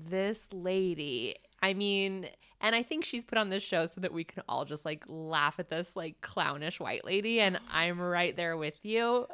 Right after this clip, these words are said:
Speaker 1: A-, anyone who's doing that, I am too. Um, and so I, I just, I can't take her seriously 'cause she's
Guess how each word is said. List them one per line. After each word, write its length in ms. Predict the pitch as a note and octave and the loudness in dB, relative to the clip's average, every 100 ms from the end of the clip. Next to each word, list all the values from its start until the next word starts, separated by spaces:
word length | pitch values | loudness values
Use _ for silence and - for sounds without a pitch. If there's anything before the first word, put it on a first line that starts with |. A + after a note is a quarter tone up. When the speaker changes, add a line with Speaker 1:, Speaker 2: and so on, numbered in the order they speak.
| - | 0
Speaker 1:
A-, 160 | F#3+ G3 | 2 4
anyone 340 | G3 F#3 G3 | 4 4 2
who's 220 | A#3+ G3 | 2 0
doing 300 | F3 G3 G3 | 2 2 2
that, 280 | G#3 A#3+ B3+ F3+ | 6 8 8 8
I 120 | F#3 | 4
am 200 | G3 G3 | 2 -2
too. 360 | - E3 G3+ C#4+ - - - - - | -2 0 0 -4 -12 -20 -18 -14 0
Um, 560 | G#3 G3 F#3 E3 D3+ - - _ _ _ | 4 6 4 0 -6 -14 -20 _ _ _
and 180 | A3+ A#3 | 0 2
so 220 | B3+ A#3+ | 0 2
I, 80 | A#3+ - | 2 4
I 140 | G3+ | 4
just, 220 | G#3 - - | 4 -2 4
I 120 | G#3+ | 4
can't 320 | G#3 C#4 A#3 | 4 0 2
take 160 | B3+ A#3 | 0 0
her 80 | A#3 | -2
seriously 540 | - F#3 F#3 - F3+ E3+ | 0 2 2 2 -2 -2
'cause 180 | A3 | -4
she's 280 | G3 G3 F#3 | -4 -6 -8